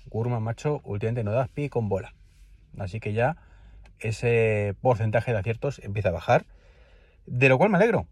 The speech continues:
me cual me alegro porque Gurman es el culpable de joderme muchísimas presentaciones. <laughs> Entonces, bueno, pues me alegro que empiece a fallar y que ya no me crea tanto lo que dice y, y demás vainas, ¿no? Eh, entonces, bueno, en la beta, la beta dos, pues han metido una cosa chula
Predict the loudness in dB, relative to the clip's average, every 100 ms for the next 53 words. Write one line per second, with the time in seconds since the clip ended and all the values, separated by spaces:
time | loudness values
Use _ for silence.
0 | -10 -6 -2 0 2 4 4 2 0 -2
1 | 0 2 2 0 -2 -2 -4 -4 -6 -4
2 | -2 -2 -2 -4 -6 -6 0 2 2 2
3 | -2 -4 -4 -2 -2 -4 -4 -4 -4 -4
4 | -4 -4 -2 -4 -4 -16 -20 -20 -8 -8
5 | -6 -6 -2 -2 -2 -4 -4 -2 0 0
6 | -2 -4 4 4 4 _ _ _ -8 -6
7 | -4 -2 0 0 0 0 0 -2 -2 -2
8 | 0 2 0 -2 _ -20 -20 -20 -20 -20
9 | -8 -4 -2 -2 -2 -6 -4 -2 0 -2
10 | -6 -12 -16 -10 -10 -10 -20 -20 -20 -20
11 | -20 -20 -20 -20 -4 2 4 6 4 2
12 | 2 2 2 0 0 0 2 2 2 2
13 | 0 2 4 4 2 -4 -6 -2 -2 -2
14 | -4 -4 -4 -4 -6 0 0 0